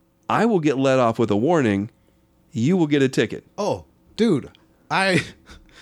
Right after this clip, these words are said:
Speaker 2: I get that in Orange, Ca-, just going to Orange County from
Speaker 1: Uh-huh.
Speaker 2: Lo-, like, from Long Beach to Orange County. I remember, uh, this was actually hundred percent true. The n-, night, like, hours before I drove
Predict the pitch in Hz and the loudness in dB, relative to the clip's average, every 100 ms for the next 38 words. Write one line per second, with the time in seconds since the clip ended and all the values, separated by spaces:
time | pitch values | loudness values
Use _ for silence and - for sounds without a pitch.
0 | - - - _ _ _ _ _ _ _ | -20 -20 -20 _ _ _ _ _ _ _
1 | - 196 180 185 175 165 127 - _ _ | -6 -4 -2 -2 0 0 -2 -10 _ _
2 | _ _ - 143 135 175 139 - - - | _ _ -4 -4 0 0 0 -2 -10 -10
3 | 123 196 - 190 196 165 175 135 156 170 | -4 -4 0 0 2 2 2 0 -2 -2
4 | 110 78 85 - 110 143 135 139 - 123 | -2 -6 -8 0 0 2 0 -2 -6 -10
5 | - _ _ - 139 127 135 139 131 110 | -10 _ _ -8 -4 0 0 0 -4 -6
6 | 120 120 117 - 123 107 92 95 _ _ | -8 -6 -6 -6 -6 -6 -10 -16 _ _
7 | _ - 113 123 117 113 104 95 87 135 | _ -10 -4 -4 -2 -2 -2 -6 -6 -4
8 | 175 151 - 147 170 - 156 131 127 110 | -2 -4 -2 -2 0 0 0 0 -2 -6
9 | - _ _ _ - 175 170 156 - 156 | -20 _ _ _ -8 -2 -2 -2 -2 -2
10 | - 147 107 95 120 120 123 - - 117 | -2 -4 -4 -6 -4 -2 -4 -8 -10 -2
11 | 139 135 - - 120 - - 135 160 160 | 0 0 -4 -4 -4 -4 -2 2 4 4
12 | 151 120 143 - 151 131 104 95 _ _ | 2 0 -6 0 2 4 0 -4 _ _
13 | _ - 120 117 113 131 120 | _ -6 -4 -2 2 2 2